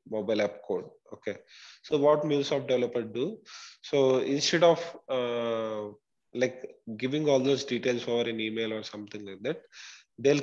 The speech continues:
create a A P I specification in Anypoint platform and publish that to Exchange. Okay. So that in Exchange documentation, I can refer what request I need to send, what response I might get.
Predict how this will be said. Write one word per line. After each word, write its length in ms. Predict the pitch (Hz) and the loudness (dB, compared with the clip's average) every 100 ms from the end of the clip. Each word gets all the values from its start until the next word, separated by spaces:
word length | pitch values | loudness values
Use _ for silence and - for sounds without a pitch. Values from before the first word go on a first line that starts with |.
| 143 | -2
create 340 | 143 151 170 170 | 2 4 4 4
a 180 | 147 135 | 4 4
A 20 | |
P 160 | 139 143 | 2 0
I 20 | |
specification 720 | - 135 120 135 - 127 127 | -2 -8 -8 -8 -2 -2 -2
in 120 | 123 113 | -4 -2
Anypoint 520 | 110 110 120 113 - | -4 -2 -2 -4 -4
platform 460 | 104 98 123 160 190 _ - - _ - | -4 -4 -6 -8 -10 _ -20 -20 _ -10
and 160 | 127 | -4
publish 380 | - 127 139 160 | 2 2 4 2
that 240 | - 135 131 | 2 2 4
to 80 | |
Exchange. 640 | 117 - - 131 101 90 - _ 107 | 0 0 -2 0 0 -6 -18 _ -12
Okay. 240 | - 107 - - | -4 -4 -4 -8
So 160 | - | -2
that 180 | 143 156 | 2 2
in 220 | 156 143 | 0 -2
Exchange 580 | - 127 - - 185 165 | 0 0 0 0 2 2
documentation, 800 | 131 131 - 170 160 160 - 139 | 2 2 2 0 0 -2 -2 -2
I 80 | 123 | -2
can 160 | 120 104 | -2 0
refer 300 | 101 - 110 - _ _ _ - - _ _ - | -2 0 -4 -6 _ _ _ -20 -20 _ _ 0
what 340 | 127 143 - 135 | 4 4 4 0
request 360 | - 151 - | 2 0 2
I 80 | 131 | 2
need 220 | 127 123 | 2 -2
to 60 | - | -4
send, 380 | - 123 139 - | -4 -6 -6 -10
what 260 | 113 123 123 | 0 0 2
response 440 | 117 - 127 120 | -4 -2 -4 -2
I 120 | 117 | -4
might 360 | 110 113 117 117 101 | -2 0 0 -2 -6
get. 200 | 95 | -6